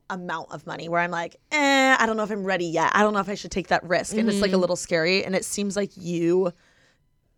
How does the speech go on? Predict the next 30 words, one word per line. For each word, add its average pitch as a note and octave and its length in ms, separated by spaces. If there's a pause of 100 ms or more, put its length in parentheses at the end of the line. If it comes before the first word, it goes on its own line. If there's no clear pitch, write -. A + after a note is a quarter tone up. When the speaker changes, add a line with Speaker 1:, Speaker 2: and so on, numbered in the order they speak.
(420)
Speaker 1:
don't E3+ 200
give D#3+ 100
a E3+ 60
shit F3+ 280
and G3+ 120
you're F#3+ 100
just F3 160
like, F3 220
"I F#3 140
gotta F3+ 320
take A3 200
the B3+ 100
risk." C#4 380
Speaker 2:
Yeah. F3+ 320
Speaker 1:
So, A3 200
like, A#3+ 260
what F#3+ 320
advice F#3 420
would F#3 140
you F#3 100
give E3+ 220
to F#3+ 80
someone E3+ 340
that's E3 160
in E3 140
my D#3+ 160
position E3 440
where E3 80
you're D#3+ 120
like, D#3+ 280